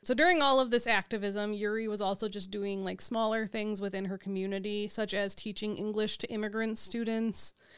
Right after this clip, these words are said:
volunteering at soup kitchens and homeless shelters. There was a two thousand one T V series called Cool Women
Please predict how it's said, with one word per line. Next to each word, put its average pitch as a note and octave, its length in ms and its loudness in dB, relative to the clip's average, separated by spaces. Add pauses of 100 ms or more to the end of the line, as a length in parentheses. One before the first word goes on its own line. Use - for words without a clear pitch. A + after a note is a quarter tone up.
(240)
volunteering G#3 580 2
at - 80 -8
soup A3 260 -4
kitchens G#3+ 400 -2
and G3 120 -4
homeless G#3+ 400 -2
shelters. G#3+ 920 0 (320)
There A3 200 -2
was G#3+ 120 2
a G#3+ 140 4
two C4 180 -2
thousand A3 520 4
one G3 500 0 (240)
T A3 220 -6
V G#3+ 180 -4
series A3 360 -2
called F#3+ 360 -2
Cool A3 440 -2
Women G#3+ 600 -2